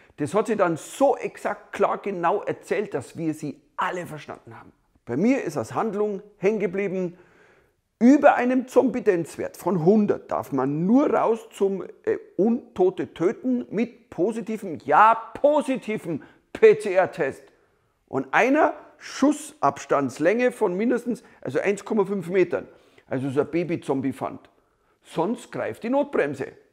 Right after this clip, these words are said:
Ja, Notbremse im Actionfilm. Schrotflinte.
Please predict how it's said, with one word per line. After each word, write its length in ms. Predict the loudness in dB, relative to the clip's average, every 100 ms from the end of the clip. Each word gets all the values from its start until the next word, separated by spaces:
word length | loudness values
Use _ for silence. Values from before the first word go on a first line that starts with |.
| _
Ja, 180 | -6 -4
Notbremse 560 | 0 -2 2 0 2 -2
im 80 | 0
Actionfilm. 600 | -4 -4 0 2 0 -4 -12 _ _ -20 -4 4 6 6 2 -4 _ _ _ _ _ _ _ _
Schrotflinte. 640 | -10 -6 -6 -6 -8 -8